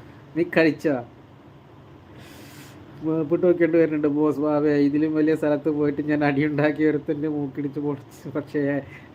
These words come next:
അടിക്കാൻ വേണ്ടി കുറേ എണ്ണം വന്നു, പക്ഷേ എന്നെ കിട്ടിയില്ല, ഒപ്പമുള്ളവർക്ക് അടി കിട്ടി. ആ, അത് അടിപൊളി.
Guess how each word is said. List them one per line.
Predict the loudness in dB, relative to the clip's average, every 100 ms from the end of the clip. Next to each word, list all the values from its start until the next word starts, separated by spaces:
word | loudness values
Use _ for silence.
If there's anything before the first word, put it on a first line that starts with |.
| -4
അടിക്കാൻ | -2 -2 -4 -4
വേണ്ടി | -2 -2
കുറേ | -2 -2
എണ്ണം | -2 -4 -4
വന്നു, | -4 -2 -2 -4 -6
പക്ഷേ | -6 -4
എന്നെ | -4 -4
കിട്ടിയില്ല, | -4 -4 -2 -2
ഒപ്പമുള്ളവർക്ക് | -4 -4 0 0 0
അടി | -2 -2
കിട്ടി. | -4 -10 -14 -20 -16 -10
ആ, | -8 -8 -10
അത് | -10 -4
അടിപൊളി. | -4 -2 -4 -6